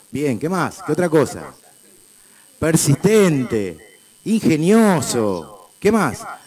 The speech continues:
A ver, ya me estoy olvidando, no tengo una pizarra. Si, normalmente todo uno lo seguiría anotando. Pero, ¿eh? ¿Cómo? Arriesgado,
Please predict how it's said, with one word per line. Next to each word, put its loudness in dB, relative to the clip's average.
A -10
ver, -4
ya -12
me -2
estoy 2
olvidando, 2
no 0
tengo 4
una 0
pizarra. -2
Si, -12
normalmente -2
todo -2
uno -2
lo -2
seguiría -4
anotando. -2
Pero, -4
¿eh? 0
¿Cómo? -2
Arriesgado, 2